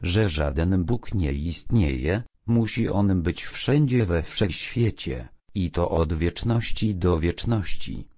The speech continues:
oraz być świadomym wszystkiego wszędzie i o tym samym czasie. Innymi słowy, musi on być wszechobecny i wieczny, jak również wszechwiedzący.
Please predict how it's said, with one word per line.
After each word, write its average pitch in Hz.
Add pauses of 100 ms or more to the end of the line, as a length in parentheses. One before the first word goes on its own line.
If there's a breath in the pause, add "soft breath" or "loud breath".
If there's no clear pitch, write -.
(140)
oraz 98
być 92
świadomym 98
wszystkiego 82
wszędzie 87
i 98
o 98
tym 92
samym 147
czasie. 98 (440)
Innymi 82
słowy, 71 (260)
musi 113
on 98
być 87
wszechobecny 87 (160)
i 87
wieczny, 71 (240)
jak 85
również 127
wszechwiedzący. 78